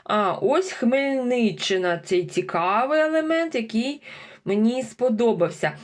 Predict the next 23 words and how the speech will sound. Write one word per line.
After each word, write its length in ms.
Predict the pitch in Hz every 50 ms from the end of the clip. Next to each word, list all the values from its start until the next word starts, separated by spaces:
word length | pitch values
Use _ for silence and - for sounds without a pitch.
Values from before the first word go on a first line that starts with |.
| - -
А 180 | - - 220 233
зірочка, 640 | 226 233 262 302 349 381 392 370 - - - 302
вона, 640 | 294 269 269 262 262 269 277 294 311 320 339 339 339 339 - - - - -
е, 240 | 226 226 226 226 220
тут 280 | 226 277 285 269 -
не 120 | 247 247 247
вказана, 920 | 233 - - - 175 175 180 180 180 196 220 233 247 269 294 320 415 466 - - - - - -
а, 580 | - - - - 220 220 220 220 220 220 220 - -
і 380 | - - - - - 220 208
саме 360 | - - - 226 233 226 233 226
ця, 500 | 226 - - 254 247 240 233 240 254 247 - _ _ _
до 220 | - - 196 240 233
чого 360 | 226 - 262 254 233 254 262
відноситься. 1000 | 254 233 247 220 220 240 247 247 240 254 247 - 262 233 220 - - 262 262 262 262 - - - - - - _ _ -
Ну, 380 | 220 262 320 370 339 - - - _ _ -
напевно, 640 | 226 220 214 220 226 226 233 240 220 214 208 - - _ _ _ -
м, 580 | 160 170 175 - 180 196 214 208 180 170 190 190
м, 160 | 208 208 170 185
десь 260 | 208 233 226 220 202
є 140 | 180 160 151
вже 240 | 160 156 165 151
тако-, 480 | 147 147 170 160 - - 254 285 285 254
таке, 480 | 226 - - 220 226 - 254 262 277